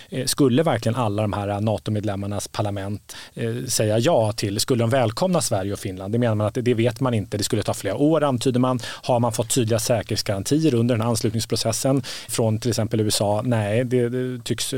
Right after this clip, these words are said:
svenska regeringen göra bedömningen att man inte har fått. Eh, och, eh, något annat man kan notera här är ju att de Magdalena Andersson lutar sig mot i de här frågorna som ju alldeles uppenbart inte är hennes hemmaplan. Eh, Hans Dahlgren till exempel, E U-ministern, hennes ministerkollega där på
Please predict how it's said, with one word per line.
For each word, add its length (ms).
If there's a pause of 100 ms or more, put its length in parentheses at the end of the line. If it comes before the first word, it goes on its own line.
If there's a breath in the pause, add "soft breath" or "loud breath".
svenska 300
regeringen 240
göra 80
bedömningen 340
att 60
man 100
inte 260
har 60
fått. 340 (320 loud breath)
Eh, 220
och, 380
eh, 140 (760 loud breath)
något 160
annat 240
man 120
kan 120
notera 400
här 180
är 40
ju 80
att 180 (200 loud breath)
de 180
Magdalena 380
Andersson 340
lutar 420
sig 140
mot 220
i 20
de 60
här 80
frågorna 400
som 140
ju 260 (120)
alldeles 280
uppenbart 320
inte 280
är 160
hennes 340
hemmaplan. 540 (360 loud breath)
Eh, 160
Hans 240
Dahlgren 680
till 100
exempel, 340
E 100
U-ministern, 600
hennes 240
ministerkollega 680
där 180
på 260